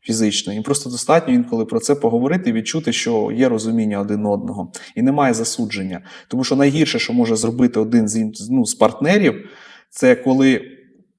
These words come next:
інший партнер проявляє свою фантазію, говорить про неї, а ти висміюєш. І не розумієш, і засуджуєш. Тоді партнер закривається. І в нього є підсвідоме завжди бажання реалізувати це, але на стороні.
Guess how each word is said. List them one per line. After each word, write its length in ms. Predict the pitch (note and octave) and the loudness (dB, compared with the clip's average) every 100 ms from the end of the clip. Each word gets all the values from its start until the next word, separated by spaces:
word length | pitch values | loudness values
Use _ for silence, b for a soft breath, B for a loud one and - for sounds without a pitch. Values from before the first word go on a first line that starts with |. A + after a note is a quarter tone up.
| _ - | _ -2
інший 340 | C#3+ C3+ B2 | 0 2 2
партнер 480 | - A#2 C3 B2 A#2 | 2 0 2 0 0
проявляє 640 | B2 A#2+ B2+ B2 A#2 G#2+ | 0 2 2 2 2 0
свою 260 | - A2+ A2 | -4 -6 -4
фантазію, 680 | - A#2+ A#2+ F#3 G3 A#2+ G#2+ | -2 0 4 4 2 -2 -4
говорить 540 | A2+ A#2 A2 G2+ - | -4 0 0 -2 -6
про 140 | G2 | -8
неї, 240 | G#2 G2+ G2+ | -4 -4 -2
а 80 | G#2+ | -2
ти 200 | - D3+ | -2 0
висміюєш. 840 | A#2+ - G#2 F#2 F2+ F2+ - - - _ b b b b b b b b | 0 -2 -4 -4 -4 -6 -6 -8 -12 _ b b b b b b b b
І 80 | - | -2
не 120 | B2+ | 2
розумієш, 600 | A#2+ A2 A2 G2+ F#2+ F#2+ - | 4 4 0 -2 -4 -6 -6
і 40 | |
засуджуєш. 680 | B2 A#2+ - F#2+ F#2+ F#2+ F#2 | -2 0 0 -6 -8 -10 -8
Тоді 220 | A#2+ C3 | -4 0
партнер 400 | C#3 C3 D3 C3 | 2 0 2 0
закривається. 920 | A2 A2 B2 B2+ A#2+ F#2+ F#2 - - - b b b b b | 0 -2 -2 0 2 2 -2 -6 -10 -14 b b b b b
І 60 | A2 | -2
в 40 | |
нього 260 | D3 D#3+ C3 | 2 4 4
є 140 | C3+ | 4
підсвідоме 600 | C3 B2+ C3+ B2+ C3+ B2 | 2 -2 -2 2 2 2
завжди 340 | A#2 A#2+ A2+ | 2 2 2
бажання 520 | A2+ A#2+ A#2+ F3 D#3+ A2+ | 0 2 4 2 2 2
реалізувати 800 | A2 A#2+ A#2+ C3 C3+ A#2 - | 2 4 2 2 4 4 2
це, 540 | - - D3 F3+ - - _ _ - | -6 -2 0 0 -6 -20 _ _ -8
але 240 | G#3+ E3 | 0 2
на 100 | A#2+ | 2
стороні. 460 | G#2+ - G2+ G2 | -2 -4 -6 -6